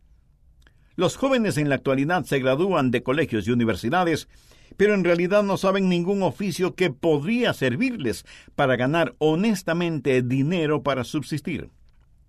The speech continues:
Los rabinos y los profetas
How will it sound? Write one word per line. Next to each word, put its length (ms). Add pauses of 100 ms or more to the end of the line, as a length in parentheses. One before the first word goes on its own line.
(1200)
Los 200
rabinos 560
y 40
los 140
profetas 540